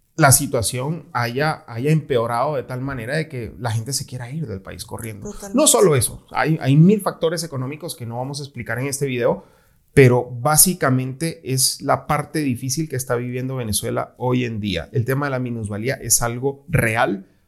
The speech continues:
Speaker 1: puede pasar y sobre todo pasa en gobiernos que adoptan este tipo de políticas que destruyen una nación, destruyen la economía de una nación.
Speaker 2: Sí.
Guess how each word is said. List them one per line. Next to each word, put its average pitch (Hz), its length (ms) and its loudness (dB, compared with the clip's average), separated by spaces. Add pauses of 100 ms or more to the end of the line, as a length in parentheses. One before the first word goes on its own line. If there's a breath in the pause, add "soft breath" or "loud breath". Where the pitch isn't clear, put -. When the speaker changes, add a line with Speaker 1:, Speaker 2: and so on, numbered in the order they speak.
(140)
Speaker 1:
puede 151 300 6
pasar 139 640 0 (340 soft breath)
y 131 300 4
sobre 120 320 2
todo 147 340 -2
pasa 147 340 0
en 151 140 -6
gobiernos 127 840 -6
que 123 260 0
adoptan 135 500 -2
este 139 200 -8
tipo 131 280 -2
de - 80 -6
políticas 131 720 -6
que 107 320 0
destruyen 127 760 2
una 127 120 -2
nación, 117 380 -2
destruyen 143 560 4
la 117 60 0
economía 110 360 -6
de 117 60 -6
una 113 160 -8
nación. 101 220 -2
Speaker 2:
Sí. 185 180 -8